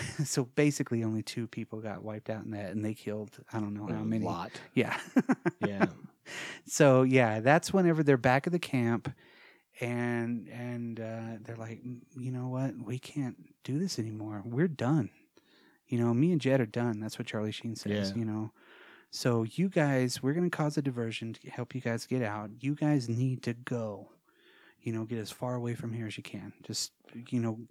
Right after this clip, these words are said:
Speaker 1: walking
Speaker 2: at this
Speaker 1: out this
Speaker 2: point,
Speaker 1: way.
Speaker 2: it's just, um, Leah Thompson and, uh,
Speaker 1: The other kid.
Speaker 2: the other kid,
Speaker 1: This
Speaker 2: yeah.
Speaker 1: is where that comes in from earlier. He was the last one to get picked up on the truck.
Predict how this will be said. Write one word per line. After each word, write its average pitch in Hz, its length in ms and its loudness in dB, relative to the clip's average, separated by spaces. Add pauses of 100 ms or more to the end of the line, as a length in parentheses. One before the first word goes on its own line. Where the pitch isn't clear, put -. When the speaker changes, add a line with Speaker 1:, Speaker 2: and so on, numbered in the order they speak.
(120)
Speaker 1:
walking 139 220 10
Speaker 2:
at 123 60 2
this 156 120 10
Speaker 1:
out 110 60 -4
this - 60 -4
Speaker 2:
point, 131 160 10
Speaker 1:
way. 110 60 4
Speaker 2:
it's - 180 -8
just, - 520 0
um, 98 580 0
Leah 117 300 2
Thompson 120 600 2 (800)
and, 101 460 2
uh, 92 460 -6
Speaker 1:
The 135 260 4
other 123 200 0
kid. 220 400 -4
Speaker 2:
the 110 100 0
other 113 160 0
kid, 95 380 -6 (160)
Speaker 1:
This 175 160 2
Speaker 2:
yeah. 175 80 2
Speaker 1:
is 147 60 4
where 156 100 6
that 131 160 2
comes 127 240 0
in 120 160 0
from 113 240 0
earlier. 139 380 0
He 196 160 -4
was 208 120 -4
the 120 100 2
last 110 300 -2
one 123 80 0
to 117 60 -4
get 113 160 -6
picked - 240 -2
up - 120 -10
on 104 60 -4
the 101 80 -8
truck. - 240 -4